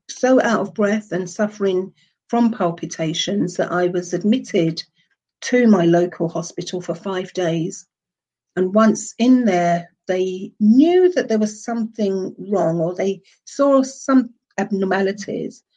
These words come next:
but they really couldn't put their finger on it. And so after five days of being admitted into hospital, I was discharged, uh, from the hospital with no treatment, no diagnosis, and just saying, "Well, we can't find anything,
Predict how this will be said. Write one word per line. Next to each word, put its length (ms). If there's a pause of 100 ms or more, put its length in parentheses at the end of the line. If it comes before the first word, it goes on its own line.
(260)
but 160
they 180
really 600 (100)
couldn't 400 (160)
put 140
their 140
finger 400
on 140
it. 200 (600)
And 140
so 600
after 240
five 420
days 300
of 140
being 300
admitted 420
into 220
hospital, 540
I 80
was 180
discharged, 840 (640)
uh, 180
from 280
the 60
hospital 520
with 180
no 540 (120)
treatment, 600
no 280
diagnosis, 920 (340)
and 160
just 220
saying, 220
"Well, 100
we 140
can't 340
find 260
anything, 640